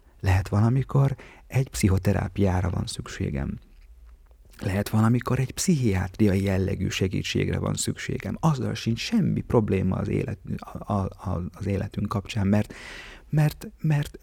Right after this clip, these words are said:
mert kémia is vagyunk. Mert, mert a, a testünkben vannak olyan, olyan, olyan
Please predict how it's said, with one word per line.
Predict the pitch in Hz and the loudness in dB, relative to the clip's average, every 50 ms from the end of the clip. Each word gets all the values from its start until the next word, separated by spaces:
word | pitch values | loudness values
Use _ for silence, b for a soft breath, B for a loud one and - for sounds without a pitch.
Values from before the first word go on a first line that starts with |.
| - - | -8 -2
mert | 143 147 151 147 - | 0 2 2 0 -2
kémia | - - 170 151 123 104 98 95 92 92 | 2 6 6 8 8 8 8 6 6 4
is | - 98 92 - - | 2 0 -4 -4 -4
vagyunk. | - 87 85 78 71 69 67 78 95 - - B B B B B B B B B B | -2 -2 -2 -2 -2 -4 -4 -4 -6 -8 -14 B B B B B B B B B B
Mert, | B 131 135 135 135 135 - - - - - | B 2 2 2 2 -2 -4 -8 -8 -6 -2
mert | 139 139 139 143 139 135 - - - - 135 131 135 139 147 190 | 0 2 2 2 2 0 -2 -6 -8 -6 -6 -6 -8 -8 -10 -8
a, | - - - 127 | -6 -4 -2 -2
a | 139 139 - - | -2 -2 -2 -4
testünkben | - - 147 139 - - - 131 123 123 117 120 117 117 123 | 0 2 2 2 2 0 0 2 2 2 4 4 4 4 4
vannak | 120 131 123 117 104 92 - - | 4 4 4 4 2 2 2 0
olyan, | 113 101 95 98 98 101 B B B B B B B | 2 2 2 2 0 0 B B B B B B B
olyan, | - 120 117 107 101 101 - - | 2 2 4 4 2 2 0 2
olyan | 123 127 113 104 104 | 2 4 4 4 2